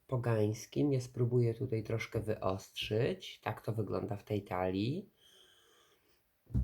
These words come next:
Nawet ręka, która przebija to, to serce. Ale trójka mieczy też często nawiązuje do takiego, e, ja mówiłam, to jesteśmy w żywiole powietrza, czyli wszystko, co mamy w głowie,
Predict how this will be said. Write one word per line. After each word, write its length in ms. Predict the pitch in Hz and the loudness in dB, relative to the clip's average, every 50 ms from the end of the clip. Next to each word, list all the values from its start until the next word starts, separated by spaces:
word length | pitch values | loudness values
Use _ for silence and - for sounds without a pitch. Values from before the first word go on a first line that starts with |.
| - - - - _ _ - - - - - | -2 -4 -10 -20 _ _ -20 -20 -18 -14 -10
Nawet 220 | 104 104 101 - | -10 -8 -8 -6
ręka, 360 | 113 98 98 98 - - 107 | -4 -4 -4 -4 -4 -6 -6
która 280 | - - - - 104 95 | -8 -8 -6 -4 -4 -2
przebija 540 | - - - 110 101 95 104 101 92 82 - | 0 2 2 2 2 2 2 2 2 2 0
to, 240 | - - - - - - - - - - - - - - - - _ _ _ _ _ _ _ | -2 -6 -4 -2 -2 -4 -4 -8 -14 -20 -20 -20 -20 -20 -20 -20 _ _ _ _ _ _ _
to 120 | - 120 107 | -6 -6 -4
serce. 360 | - - - 120 - - - | -4 -4 -4 -4 -4 -2 0
Ale 140 | - 113 120 | 0 0 2
trójka 280 | 147 160 156 - 165 | 2 2 4 4 6
mieczy 260 | 147 160 160 - 180 | 6 6 4 2 0
też 160 | - 151 131 - | 2 2 2 2
często 320 | - 147 151 147 - 156 | 2 2 2 2 4 6
nawiązuje 500 | 143 135 127 135 131 127 131 143 143 131 | 6 6 8 8 6 8 8 8 8 6
do 100 | 135 135 | 6 4
takiego, 580 | 135 131 123 - 151 143 127 135 131 135 135 - - - - - - - _ _ _ 117 | 2 0 2 2 2 4 6 6 6 6 4 0 -8 -20 -20 -20 -20 -20 _ _ _ -4
e, 100 | 104 - - - - - | -4 -4 -6 -10 -6 -2
ja 140 | 78 110 | 0 2
mówiłam, 360 | 120 135 131 139 135 117 104 - | 2 4 4 4 4 4 4 4
to 80 | 117 | 2
jesteśmy 360 | 113 113 - - 127 120 123 | 2 2 2 0 0 2 4
w 60 | 120 120 | 6 6
żywiole 340 | 123 120 120 120 120 120 | 6 6 6 6 6 6
powietrza, 460 | 120 - 123 113 110 - - - - - | 4 4 4 4 4 2 0 -2 -6 -4
czyli 220 | - 104 104 117 | -2 0 0 2
wszystko, 380 | - - 147 135 - - 131 123 | 2 2 0 0 0 0 0 2
co 140 | - 139 | 4 4
mamy 260 | 127 123 123 123 123 120 | 4 6 8 8 6 6
w 60 | 120 | 4
głowie, 500 | 117 - 117 107 104 - - - - | 2 2 4 4 4 2 0 -4 -4